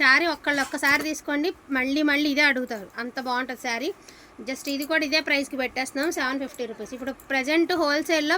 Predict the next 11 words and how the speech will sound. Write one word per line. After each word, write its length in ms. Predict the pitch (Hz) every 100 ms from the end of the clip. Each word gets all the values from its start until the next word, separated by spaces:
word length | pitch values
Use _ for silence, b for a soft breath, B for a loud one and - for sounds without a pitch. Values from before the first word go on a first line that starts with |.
| 320
పద్దెనిమిది 360 | 240 262 269 254
వందలు 200 | 269 302
ఉందండి 300 | 277 262 233
ఈ 40 | 226
చీర. 160 | 247 220 - B B B B 233
బయట 180 | 269 294 277
ఆన్లైన్లో 360 | 294 302 294 285
కూడా 120 | 285 294
మీరు 120 | 262
ట్రై 160 | 254 247 254
చేయొచ్చు, 280 | 247 -